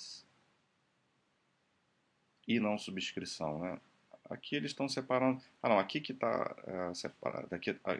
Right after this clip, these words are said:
essa primeira tela aqui é só subscrição. Aí ficou um pouco confuso isso, né?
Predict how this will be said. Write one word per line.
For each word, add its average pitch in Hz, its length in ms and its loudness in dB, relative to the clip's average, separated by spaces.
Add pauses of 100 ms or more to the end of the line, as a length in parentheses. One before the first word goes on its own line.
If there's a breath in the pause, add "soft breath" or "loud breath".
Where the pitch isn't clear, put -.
essa 92 180 -2
primeira 95 280 0
tela 92 220 0
aqui 92 160 -2
é 95 60 0
só 101 200 -2
subscrição. 101 840 -6 (720 loud breath)
Aí - 80 -2
ficou - 220 -8
um - 20 -4
pouco 131 180 -2
confuso 90 640 -6
isso, 78 300 -6
né? 90 180 -6